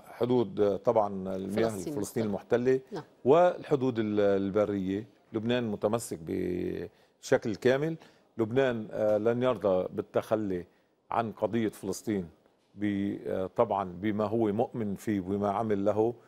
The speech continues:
Speaker 1: وبما هو مؤمن فيه الشعب الفلسطيني.
Speaker 2: مم.
Speaker 1: لأنه اليوم أمام ما يحاك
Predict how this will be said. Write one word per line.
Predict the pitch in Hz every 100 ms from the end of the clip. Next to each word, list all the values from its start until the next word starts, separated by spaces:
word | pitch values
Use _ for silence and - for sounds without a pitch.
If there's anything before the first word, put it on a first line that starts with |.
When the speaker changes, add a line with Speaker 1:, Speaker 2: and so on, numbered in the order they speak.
| _ _ -
Speaker 1:
وبما | 113 127 135 - 110 110 113 110 120
هو | 120 147
مؤمن | 139 143 139
فيه | - 165
الشعب | - 135
الفلسطيني. | 131 - 165 208 226 180 107
Speaker 2:
مم. | 220 175 -
Speaker 1:
لأنه | - 127 123
اليوم | 113 147 165 117 - _ _ -
أمام | 120 151 160
ما | 135
يحاك | 135 131 147 143 110 -